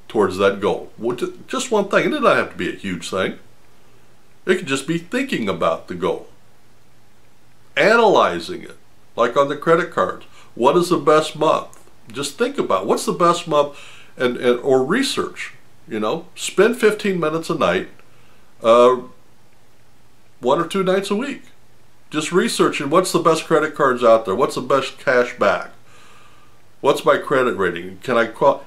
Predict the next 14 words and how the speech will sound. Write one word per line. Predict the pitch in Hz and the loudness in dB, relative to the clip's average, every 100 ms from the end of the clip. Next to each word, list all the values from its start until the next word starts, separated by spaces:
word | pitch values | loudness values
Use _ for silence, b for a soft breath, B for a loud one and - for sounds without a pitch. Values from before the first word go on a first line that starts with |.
| - | -6
you | 160 | 0
know, | 131 123 - | 2 2 -2
just | 127 123 | -4 -4
one | 123 156 196 | 0 2 2
thing | 196 151 113 104 | 2 0 0 0
every | 127 123 139 139 | 2 2 2 0
day | 123 92 90 | 2 2 0
to | 98 | -2
help | 113 120 123 | 0 0 -2
you | 123 | -6
get | 117 - | -6 -6
to | - | -8
your | 104 | -8
goal. | 104 107 90 85 | -4 -2 -2 -4